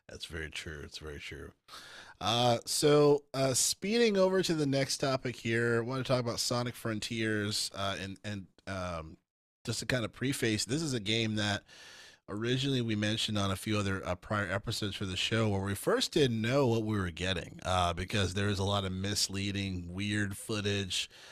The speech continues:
uh, that was shown during one of the conferences, and, um, and it was, it was, it was just a bad, it was,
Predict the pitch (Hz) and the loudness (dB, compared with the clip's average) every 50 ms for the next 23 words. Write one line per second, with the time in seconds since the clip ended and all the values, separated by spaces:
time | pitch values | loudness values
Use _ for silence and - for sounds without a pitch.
0 | - - - - - 92 98 98 92 95 95 95 101 - - - 110 107 107 107 | -20 -20 -14 -6 -2 0 0 2 2 0 0 0 0 0 2 2 2 2 2 2
1 | 104 95 107 104 104 98 95 95 98 98 98 95 98 - - 104 104 98 - - | 0 0 0 0 0 0 -2 -2 -2 -2 -2 -2 -4 -4 -2 -2 -2 -2 -4 -6
2 | 104 95 95 98 95 95 92 90 - - - _ - - - - - - - _ | -8 -6 -4 -4 -4 -4 -4 -4 -6 -6 -8 _ -18 -20 -20 -20 -20 -20 -16 _
3 | - 98 101 104 98 95 95 92 90 - - 98 98 98 95 92 90 90 87 87 | -4 -2 0 0 0 0 0 -2 -4 -4 -2 -2 0 0 0 0 -2 -2 -4 -6
4 | 85 85 90 - _ _ _ _ _ - - - _ _ _ _ _ _ _ 92 | -8 -10 -14 -20 _ _ _ _ _ -20 -20 -20 _ _ _ _ _ _ _ -4
5 | 95 98 92 - 67 82 - - 143 165 175 185 247 214 190 190 202 180 185 - | -4 -4 -4 -4 -8 -10 -6 0 2 4 4 4 6 8 8 8 8 6 4 2
6 | 180 180 185 170 185 196 - 170 147 120 104 120 120 123 123 123 123 123 117 113 | 2 2 4 4 2 4 4 6 4 6 6 6 6 8 8 6 6 6 4 2
7 | - 120 131 127 127 117 104 | 2 0 2 2 2 2 0